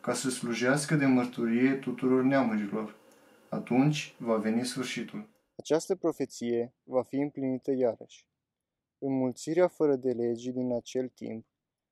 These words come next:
își găsește corespondentul în această generație. La fel și cu prezicerea despre predicarea Evangheliei. Înainte de căderea Ierusalimului, Pavel, inspirat de Duhul Sfânt,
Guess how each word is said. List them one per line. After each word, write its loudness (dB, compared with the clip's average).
își -14
găsește -2
corespondentul 2
în -10
această 0
generație. 2
La 8
fel 8
și -4
cu -8
prezicerea 6
despre -2
predicarea 6
Evangheliei. 2
Înainte 4
de 6
căderea 8
Ierusalimului, 0
Pavel, 8
inspirat 6
de 0
Duhul 0
Sfânt, -4